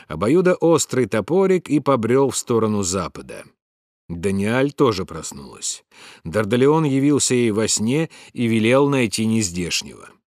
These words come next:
Перебравшись через спящее семейство пекаря, она вынула из ножен свою саблю и спрыгнула вниз. Дурмаст круто обернулся, когда она поравнялась с ним.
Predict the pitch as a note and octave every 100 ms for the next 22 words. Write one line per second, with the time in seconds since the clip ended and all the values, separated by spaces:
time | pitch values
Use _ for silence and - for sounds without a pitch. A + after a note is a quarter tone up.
0 | _ F#2 F2+ F#2+ A#2+ A2 A2+ - - G#2+
1 | - - A#2+ G#2 - G#2+ F#2+ A2 G#2+ G2+
2 | - F2+ A#2 D3+ D3 D3+ D3+ C3+ - -
3 | - F#2 C#3+ F#3+ F#3+ G#3 F#3+ F3 D3+ C#3
4 | E3 D#3 A#2 B2 - B2 A#2 - C#3+ E3
5 | D#3+ D3+ A#2 A2+ - B2 A#2 G#2+ G2+ F#2+
6 | F2+ D2+ - - - _ _ _ _ _
7 | _ - D#2 G#2+ A2 B2 B2 - - A#2+
8 | B2 A2 G#2 G#2 G#2 C3 C#3 - A2 G#2+
9 | G2 G2 G2 F#2 A2 A#2 B2 F#2 D2 D2
10 | - C#2 -